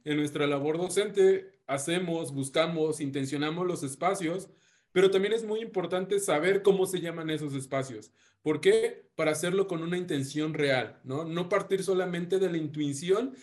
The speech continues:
sino intencionar las actividades. La verdad, Blanca, eh, de manera muy personal te doy un muchísimas gracias, porque sí, yo no estoy en contra de la tecnología, la verdad es que no.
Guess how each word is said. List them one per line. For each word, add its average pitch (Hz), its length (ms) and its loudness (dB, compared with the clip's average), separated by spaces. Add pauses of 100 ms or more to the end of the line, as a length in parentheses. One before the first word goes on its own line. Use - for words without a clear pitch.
(140)
sino 151 460 -2
intencionar 147 580 0
las 175 180 0
actividades. 143 720 2 (300)
La 147 100 2
verdad, 151 480 4
Blanca, 170 640 -2 (240)
eh, 127 300 0
de 131 80 2
manera 135 240 2
muy 170 120 -2
personal 147 360 -2
te 156 80 0
doy 147 180 4
un 156 300 -2
muchísimas 170 520 0
gracias, 185 520 0 (380)
porque 180 800 4 (240)
sí, 190 320 0
yo 226 200 8
no 254 120 2
estoy 214 680 2
en 170 180 -2
contra 190 360 6
de 220 80 8
la 170 120 2
tecnología, 143 840 0 (160)
la 147 160 2
verdad 139 260 2
es 185 120 0
que 175 120 -4
no. 156 420 -2